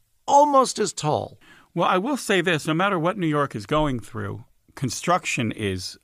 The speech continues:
Speaker 2: full force.
Speaker 1: Out of
Speaker 2: They are
Speaker 1: control.
Speaker 2: building, building, building. And they always are. It's never quite finished.
Speaker 1: Right.
Speaker 2: And then over on the, um, on the island, right over from the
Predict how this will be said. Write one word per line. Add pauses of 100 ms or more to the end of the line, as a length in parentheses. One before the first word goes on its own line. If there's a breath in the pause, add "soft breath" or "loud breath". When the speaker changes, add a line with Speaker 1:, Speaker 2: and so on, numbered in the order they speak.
Speaker 2:
full
force.
Speaker 1:
Out (140)
of
Speaker 2:
They
are
Speaker 1:
control.
Speaker 2:
building,
building, (100)
building.
And
they
always
are.
It's
never
quite
finished. (120)
Speaker 1:
Right. (260 loud breath)
Speaker 2:
And
then
over
on
the,
um,
on
the
island, (360)
right
over
from
the